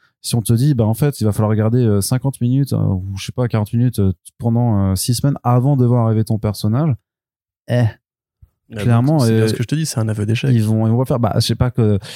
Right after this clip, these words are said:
Speaker 1: bah, après, c'est pas, c'est pas un aveu d'échec, euh, enfin, moi, je le vois pas comme un aveu d'échec, euh, sur tout le, sur tous les plans. Ça se trouve, la série sera pas mal, tu vois. Mais,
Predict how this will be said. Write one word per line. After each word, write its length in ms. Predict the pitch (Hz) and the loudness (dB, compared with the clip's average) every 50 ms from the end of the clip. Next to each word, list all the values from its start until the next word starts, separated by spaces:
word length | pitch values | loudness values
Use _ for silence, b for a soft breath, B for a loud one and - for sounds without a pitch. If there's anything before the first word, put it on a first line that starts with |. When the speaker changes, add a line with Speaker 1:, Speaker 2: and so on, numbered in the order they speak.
| B B | B B
Speaker 1:
bah, 120 | - 120 117 | -2 0 0
après, 140 | 127 131 135 | 2 0 0
c'est 120 | - 131 | 0 0
pas, 100 | - 127 | -2 0
c'est 120 | - 135 123 | 0 0 0
pas 100 | - 147 | 2 0
un 120 | 139 123 117 | 2 2 2
aveu 180 | 113 107 113 110 | 2 2 2 2
d'échec, 420 | 113 113 110 - 131 127 - - | 2 0 0 0 -2 -2 -2 -2
euh, 260 | 113 104 101 101 101 98 | 0 0 2 2 0 0
enfin, 180 | 101 - 110 | -2 -2 0
moi, 140 | 107 107 110 | 2 2 2
je 40 | 107 | 2
le 60 | 110 | 4
vois 120 | 107 110 | 2 2
pas 100 | 107 120 | 0 0
comme 160 | 110 113 107 104 | 0 0 0 0
un 60 | 101 | 0
aveu 180 | 101 98 104 104 | 0 0 0 0
d'échec, 500 | 101 104 101 - - - 113 113 _ - | 0 0 -2 0 -2 -2 -4 -4 _ -2
euh, 220 | 104 98 95 92 90 _ _ _ _ _ _ _ | -2 0 0 -2 -2 _ _ _ _ _ _ _
sur 220 | - - 113 101 | -6 -4 -4 -4
tout 140 | - - 117 | -2 0 0
le, 60 | 107 107 | 0 0
sur 140 | 101 117 98 | 0 -2 -2
tous 80 | - 113 | 0 0
les 80 | 110 | 0
plans. 140 | 120 160 190 | 2 0 0
Ça 100 | 147 107 | -2 -2
se 60 | 92 | -2
trouve, 100 | - 120 | -2 -2
la 60 | 113 101 | -2 -2
série 160 | - 107 117 | -2 -2 -4
sera 120 | - 117 - | -2 -4 -4
pas 120 | - 117 | -2 -2
mal, 160 | 147 185 165 | -2 -2 -2
tu 120 | - - 120 | -4 -2 -4
vois. 100 | 120 113 b b b b b b b b - | -4 -4 b b b b b b b b -2
Mais, 520 | 110 117 117 120 135 156 185 190 - _ | 0 2 2 4 4 2 2 0 -2 _